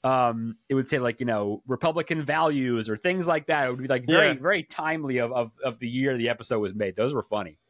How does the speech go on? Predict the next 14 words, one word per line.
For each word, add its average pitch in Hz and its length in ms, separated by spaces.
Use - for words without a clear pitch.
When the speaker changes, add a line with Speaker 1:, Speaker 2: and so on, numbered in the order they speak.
Speaker 2:
Yeah, 156 240
totally. 151 400
Like, 135 220
the 147 80
first 170 340
one 165 140
had, 147 320
uh, 117 320
Ezekiel 147 880
Simpson 151 460
and 131 120
Ishmael 143 500
Simpson. 143 580
Speaker 1:
Yeah. 135 280